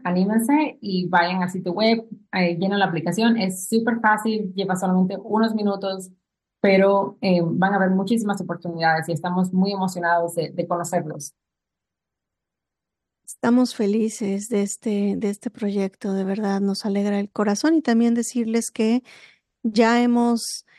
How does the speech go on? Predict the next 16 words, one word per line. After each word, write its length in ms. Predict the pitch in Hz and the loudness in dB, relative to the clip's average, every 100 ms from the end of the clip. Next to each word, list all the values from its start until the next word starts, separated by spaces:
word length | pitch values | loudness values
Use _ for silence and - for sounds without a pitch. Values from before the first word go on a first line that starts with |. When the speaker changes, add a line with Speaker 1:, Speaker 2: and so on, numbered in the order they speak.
| _ _ | _ _
Speaker 2:
eh, 220 | 214 220 | -2 -2
colaborado 840 | 214 220 214 214 214 220 226 220 _ | 0 0 2 2 2 2 0 -4 _
con 160 | 226 | -8
el 100 | 220 | -4
Departamento 720 | 208 208 214 226 214 214 214 226 | -4 -4 -6 -4 -2 -2 -2 -2
de 100 | 214 | -2
Psicología 680 | 220 - 202 202 - 214 | -4 -2 0 -2 -2 -2
de 100 | 214 | 0
Cal 220 | 208 208 202 | -2 -4 -2
Poly 280 | 208 202 190 | -2 -2 -2
Humboldt 360 | 220 214 220 | 0 0 -2
para 320 | - 208 202 196 | -2 -2 0 -2
producir 400 | - 208 208 226 | 0 -2 0 0
algunos 420 | 226 233 226 214 | 2 2 2 2
videos 520 | 214 208 208 202 202 | 0 0 2 0 -2
informativos 920 | 214 226 220 202 - 214 214 262 - | -4 -2 0 0 0 -2 0 0 -2